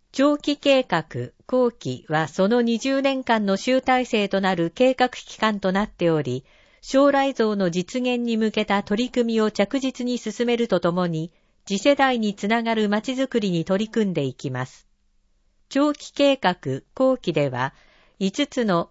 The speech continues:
施策の大綱ごとに、様々な施策を定め、施策ごとに成果や状況を測る指標や、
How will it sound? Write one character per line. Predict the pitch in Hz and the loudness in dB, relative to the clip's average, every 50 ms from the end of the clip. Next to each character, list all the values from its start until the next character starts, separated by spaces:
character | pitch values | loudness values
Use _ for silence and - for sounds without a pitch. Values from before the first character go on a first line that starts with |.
| _ _ _ | _ _ _
施 | - - - - | -14 -12 -2 2
策 | 269 269 277 - - 269 262 | 2 2 2 2 0 0 2
の | 254 254 247 | 2 2 2
大 | - 233 240 262 269 - | 2 0 0 0 -2 -4
綱 | - - 247 247 240 240 233 | -4 0 2 4 4 4 4
ご | 202 220 226 | 2 0 -2
と | 220 202 180 | 0 0 0
に、 | 151 131 123 131 - _ _ _ _ _ _ _ | -2 -2 -6 -8 -10 _ _ _ _ _ _ _
様 | - - 208 240 285 285 | -4 -2 0 2 2 2
々 | 269 262 262 240 220 | 2 0 0 0 0
な | 202 185 175 | 0 0 -2
施 | - - | -2 -2
策 | - 226 233 - - 214 208 | 0 0 0 0 2 0 0
を | 208 202 | 2 0
定 | - 202 202 208 196 | 0 0 2 2 0
め、 | 175 143 127 123 - - _ _ _ _ _ _ _ _ _ _ - | 0 -2 -4 -6 -8 -10 _ _ _ _ _ _ _ _ _ _ -14
施 | - - | -10 -4
策 | - 277 285 - - 269 269 | -2 0 0 0 -2 -2 0
ご | 269 254 | 0 0
と | - 233 185 | 0 0 0
に | 165 160 160 | 0 -2 -4
成 | - - - 254 254 254 | -4 0 2 2 2 2
果 | - 233 214 | 2 0 0
や | 196 190 185 | 0 0 2
状 | - 220 233 233 | 2 2 2 2
況 | - - 226 214 | 2 0 0 2
を | 214 214 208 | 2 0 -2
測 | 196 208 202 - 208 202 | -2 -4 -2 -2 -2 -2
る | 160 135 120 - - | -2 -2 -4 -6 -8
指 | - - - 170 165 | -10 -6 -4 -4 -2
標 | - - 233 220 214 208 208 196 - - | 0 0 0 2 2 0 -2 -4 -4 -6
や、 | 196 190 196 196 190 | -4 -4 -4 -4 -6